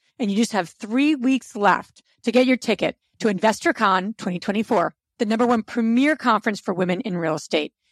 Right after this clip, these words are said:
It's happening from June second to fourth in Austin, Texas. To learn more and to get your ticket,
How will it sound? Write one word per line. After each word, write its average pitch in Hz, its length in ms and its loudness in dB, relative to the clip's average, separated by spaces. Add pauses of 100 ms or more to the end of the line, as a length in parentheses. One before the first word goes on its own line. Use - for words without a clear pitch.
It's 254 140 -4
happening 240 320 2
from 202 160 -8
June 269 240 0
second 240 380 -2
to 214 80 -4
fourth 175 420 0
in 226 100 -4
Austin, 196 480 -2
Texas. - 580 -4 (340)
To 262 80 2
learn 302 260 4
more 240 180 4
and 220 100 0
to 220 80 -4
get 226 200 2
your 233 100 2
ticket, 175 400 -2